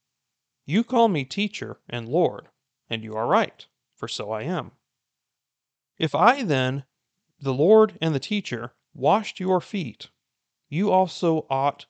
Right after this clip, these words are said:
to wash one another's feet. For I gave you an example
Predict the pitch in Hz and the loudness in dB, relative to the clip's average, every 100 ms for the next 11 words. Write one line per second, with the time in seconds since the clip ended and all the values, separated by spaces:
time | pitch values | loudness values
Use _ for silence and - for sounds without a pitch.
0 | _ 156 127 117 117 - 127 110 110 139 | _ -6 -4 -2 -2 -6 -10 -8 -6 -2
1 | - 175 - 113 95 - _ _ _ _ | -2 -2 -6 -16 -18 -20 _ _ _ _
2 | _ _ _ _ _ _ _ 131 185 233 | _ _ _ _ _ _ _ -4 2 2
3 | 196 185 180 175 185 139 127 110 117 139 | 2 2 0 -2 -4 -4 -6 -8 -6 -2
4 | 156 - 98 | -2 -4 -10